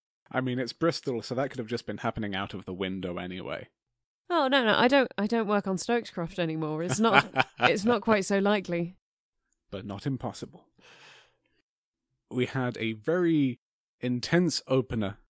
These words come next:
Speaker 1: and we've had a very steady closer, so I think we might wrap this one up a little bit quicker than usual, 'cause we've got some Christmas to get to.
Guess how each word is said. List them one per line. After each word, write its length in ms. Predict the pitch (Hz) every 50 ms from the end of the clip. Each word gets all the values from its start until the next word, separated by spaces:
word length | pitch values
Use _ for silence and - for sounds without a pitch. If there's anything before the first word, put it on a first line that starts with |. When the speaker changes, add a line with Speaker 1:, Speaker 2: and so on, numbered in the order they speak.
| _ -
Speaker 1:
and 120 | 113 110
we've 140 | 113 110 -
had 120 | 127 107
a 40 | 110
very 280 | 95 113 117 120 117 107
steady 320 | - - - 123 107 110
closer, 360 | - - 117 110 107 - -
so 180 | 101 - 143 143
I 40 | 151
think 120 | - 233
we 80 | 202 165
might 240 | 151 147 139 110 -
wrap 140 | 139 131
this 160 | 123 127 113 139
one 120 | 127 123
up 160 | 123 120 -
a 60 | -
little 300 | 156 170 214 202 185 165
bit 160 | 135 139 127 -
quicker 240 | - 131 123 -
than 140 | 113 110 110
usual, 320 | 110 104 101 - 110 101 95
'cause 220 | - - 110 -
we've 200 | - 147 135 -
got 140 | - 120 -
some 160 | - - 101
Christmas 400 | 92 - 104 - - - 80 -
to 120 | - - -
get 220 | 87 80 - - -
to. 160 | - -